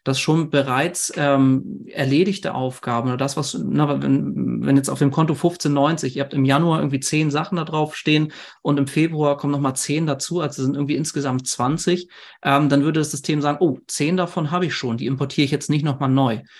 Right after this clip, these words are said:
Das heißt, ihr müsst euch nicht darum kümmern, was habe ich dem Mandanten denn schon als Aufgabe eingestellt, ähm, sondern ihr exportiert einfach immer das gesamte Konto, äh,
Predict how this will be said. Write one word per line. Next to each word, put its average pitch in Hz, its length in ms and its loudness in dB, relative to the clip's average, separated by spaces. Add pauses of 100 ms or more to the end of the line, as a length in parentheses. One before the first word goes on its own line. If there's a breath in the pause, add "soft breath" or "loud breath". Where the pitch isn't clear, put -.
(120)
Das 131 100 -2
heißt, 131 140 4
ihr 139 60 4
müsst 147 180 4
euch 135 100 6
nicht 151 240 2
darum 156 280 2
kümmern, 160 320 2
was 131 200 -2
habe 151 140 -2
ich 165 80 -6
dem 151 160 0
Mandanten 143 320 0
denn 139 100 -4
schon 135 160 -4
als 127 140 -4
Aufgabe 135 540 -2
eingestellt, 165 640 2 (320 loud breath)
ähm, 139 500 6
sondern 143 400 4
ihr 139 160 0
exportiert - 400 -4
einfach 143 260 0
immer 175 220 2
das 160 160 -2
gesamte 139 400 0
Konto, 165 540 0 (260 loud breath)
äh, 139 280 4